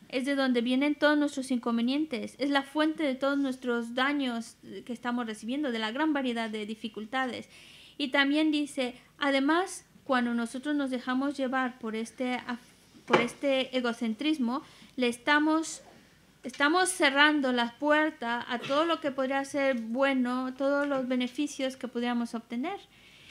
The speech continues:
todo lo que pudiéramos lograr. Pues si seguimos con la actitud egocéntrica, estamos cerrando todas esas posibilidades.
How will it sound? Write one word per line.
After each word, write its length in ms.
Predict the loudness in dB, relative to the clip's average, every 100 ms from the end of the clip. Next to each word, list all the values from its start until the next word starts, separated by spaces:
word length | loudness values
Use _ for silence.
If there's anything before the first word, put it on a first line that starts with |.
| -10 4
todo 180 | 6 6
lo 160 | 4
que 100 | 0
pudiéramos 680 | 0 2 4 4 2 0 0
lograr. 480 | 0 2 4 4 4 -4 -16 -10
Pues 120 | -8
si 100 | -4
seguimos 380 | -2 -2 -2 -4
con 140 | -4
la 60 | -6
actitud 320 | -8 -8 0
egocéntrica, 800 | 2 2 -2 -4 -4 -4 -2 -2 -6 _ _ _ _ -20 -20 -12
estamos 460 | -4 2 2 2 0
cerrando 500 | -2 0 0 0 -2
todas 320 | -2 -2 -4
esas 260 | -6 -8
posibilidades. 960 | -6 -8 -8 -10 -8 -10 -12 -16 -20 -20